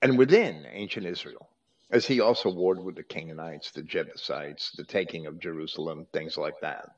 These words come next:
They were in ancient Israel. The Canaanites were never exterminated. The, the Gibeonites and other groups were still there, and they were Canaanites.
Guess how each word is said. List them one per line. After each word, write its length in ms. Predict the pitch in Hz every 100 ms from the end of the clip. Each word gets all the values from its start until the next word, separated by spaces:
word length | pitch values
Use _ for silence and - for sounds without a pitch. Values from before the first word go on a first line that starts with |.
| - - -
They 100 | 117
were 180 | 127 -
in 340 | 160 196 107 -
ancient 360 | 101 92 85
Israel. 380 | 80 - - - _ _ _ _ _ _ _ _ _ _ _ _ -
The 100 | 104
Canaanites 600 | 127 104 98 95 92 -
were 60 |
never 320 | 87 92 92 92
exterminated. 760 | - - 85 87 87 87 87
The, 180 | 87 - - _ -
the 220 | 202 139 - -
Gibeonites 800 | 120 113 101 98 98 95 - 95
and 80 |
other 180 | 82 95
groups 500 | 90 95 87 87 -
were 120 | -
still 320 | 82 - 78 80
there, 420 | 78 71 80 95 _ _
and 100 | -
they 80 | 98
were 120 | 107
Canaanites. 800 | 107 92 80 73 85 98 - -